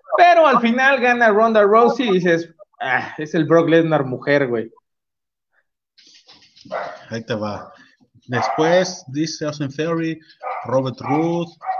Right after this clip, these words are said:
Speaker 2: Rich Holland, Montez Ford, Damian Priest, Sami Zayn, Johnny Knoxville.
Speaker 1: Johnny
Speaker 2: Ahí estuvo
Speaker 1: Knoxville.
Speaker 2: también. Qué, qué buen putazo
Speaker 1: Sí.
Speaker 2: le dieron a Johnny Knoxville. Me dio un chingo de risa, güey.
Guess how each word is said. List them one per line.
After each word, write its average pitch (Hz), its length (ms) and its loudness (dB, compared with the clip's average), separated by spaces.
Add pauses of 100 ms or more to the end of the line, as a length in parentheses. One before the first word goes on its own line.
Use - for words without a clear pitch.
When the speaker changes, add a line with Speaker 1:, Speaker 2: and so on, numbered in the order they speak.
(300)
Speaker 2:
Rich 123 280 -8 (100)
Holland, 160 540 -2 (160)
Montez 123 560 -8
Ford, 151 380 -2 (440)
Damian 120 420 -4
Priest, 151 720 -8
Sami 113 380 -8
Zayn, 151 520 -6 (460)
Johnny 135 240 -2
Knoxville. 120 640 -6 (1040)
Speaker 1:
Johnny 123 160 -8
Speaker 2:
Ahí - 60 -6
estuvo 120 320 -4
Speaker 1:
Knoxville. 113 40 -6
Speaker 2:
también. 110 180 -6
Qué, 123 160 -8
qué - 80 -6
buen 160 180 0
putazo 139 420 -4
Speaker 1:
Sí. 127 60 -4
Speaker 2:
le 113 80 -2
dieron 123 220 -4
a 110 60 -4
Johnny 117 160 -6
Knoxville. 110 340 -10 (140)
Me 101 80 -20
dio 104 40 -14
un 107 60 -14
chingo 117 220 -12
de 107 100 -8
risa, 101 200 -16 (100)
güey. - 100 -14